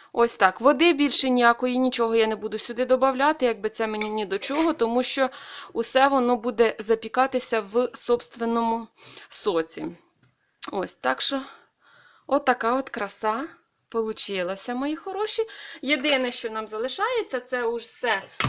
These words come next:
накриваємо ось такою кришечкою. Якщо у вас форма без кришки, то тоді ви робите з тіста або з фольги. І так як я буду запікати в такій от, е, каструльці,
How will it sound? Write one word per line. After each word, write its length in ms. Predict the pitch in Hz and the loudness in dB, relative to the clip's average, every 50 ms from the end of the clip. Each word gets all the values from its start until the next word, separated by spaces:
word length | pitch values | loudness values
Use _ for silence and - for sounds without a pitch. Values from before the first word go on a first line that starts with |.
| - - - | -2 -4 -10
накриваємо 840 | - 226 240 240 - 269 262 254 247 247 226 208 208 208 208 202 208 208 - - | -4 -4 -2 -2 0 0 0 4 6 6 6 6 4 2 0 -2 -4 -6 -10 -14
ось 200 | - - 220 - | -10 -6 -6 -6
такою 480 | - 220 208 - - 220 202 190 190 185 - - - - - - | -6 -8 -10 -4 -2 0 0 0 -2 -6 -10 -16 -16 -18 -14 -6
кришечкою. 640 | - 185 180 190 - - 294 294 - - 381 349 | -2 0 2 4 4 4 4 4 4 6 6 6
Якщо 280 | 277 247 - - 269 269 | 6 8 6 6 4 6
у 40 | |
вас 220 | 226 240 233 - - | 4 4 2 2 -2
форма 420 | - - 254 240 226 220 214 202 | -2 2 4 4 4 4 2 0
без 440 | 190 190 226 240 233 214 196 - - | 0 4 4 4 4 4 2 -2 -6
кришки, 580 | - - 196 185 170 170 175 - - 269 339 392 - - - - - - - - | -6 -4 -2 0 0 0 0 0 0 -2 -2 -2 -4 -10 -16 -14 -14 -14 -8 0
то 120 | - 453 | 4 4
тоді 300 | 494 480 392 302 240 311 | 4 4 4 2 4 2
ви 140 | 240 285 262 | 4 6 4
робите 440 | 262 269 285 247 226 226 226 - 196 | 4 4 4 4 4 2 2 2 -4
з 100 | - - | -4 -4
тіста 420 | - - 320 339 330 - 254 220 - | 0 0 0 0 0 -2 -4 -2 -2
або 220 | 214 202 202 247 254 | -4 -2 0 2 2
з 120 | 240 - | 2 0
фольги. 460 | - - 240 233 220 214 190 165 160 - - - - - 320 - | 0 0 -2 -2 0 2 2 2 2 0 -8 -10 -8 -10 -6 0
І 100 | 262 311 | 0 2
так 260 | 320 320 302 285 - | 4 4 2 4 4
як 140 | 254 247 - | 0 2 2
я 80 | 254 240 | 0 0
буду 360 | 220 262 220 254 247 233 233 - | 0 -2 -2 -2 -2 -2 -2 -2
запікати 640 | - - 247 240 247 247 - 247 233 220 226 226 208 | 2 0 0 0 0 -6 -2 0 0 0 0 -2 -4
в 60 | - | -4
такій 640 | - 220 220 220 - 233 233 220 202 180 - 214 | -2 -4 -4 -4 -4 -2 -2 -2 -2 -4 -2 -2
от, 280 | 202 202 196 - - - | -2 -2 -2 -6 -6 -4
е, 320 | 214 208 202 202 202 202 | -2 0 0 0 0 0
каструльці, 760 | 202 - 233 233 - - - 330 381 480 480 - - - 233 | -2 -2 -2 -2 -2 -2 2 6 6 6 6 4 2 2 2